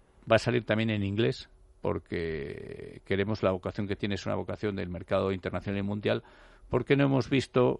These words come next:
Yo no he visto, bueno, lo escribí porque no, no he visto ningún análisis que esté hecho, eh, pues con cierta amplit-, con toda la amplitud, que todas las, eh,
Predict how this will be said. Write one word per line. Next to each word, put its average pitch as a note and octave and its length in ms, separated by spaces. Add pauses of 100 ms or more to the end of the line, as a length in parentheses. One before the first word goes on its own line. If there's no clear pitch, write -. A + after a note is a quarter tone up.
(120)
Yo A#2 120
no B2 80
he - 20
visto, A#2+ 320
bueno, G2+ 140
lo F#2 80
escribí F#2+ 340
porque G2+ 300
no, G2 180
no G#2 140
he - 20
visto B2 300
ningún A2+ 300
análisis A2+ 580
que G2+ 100
esté G#2+ 260
hecho, A2 340 (480)
eh, D#2+ 420
pues - 160
con F#2+ 320
cierta A2 560
amplit-, G2 500
con F#2+ 180
toda C3 240
la C3 60
amplitud, A#2+ 540
que - 160 (140)
todas A2+ 380
las, - 100
eh, A1+ 540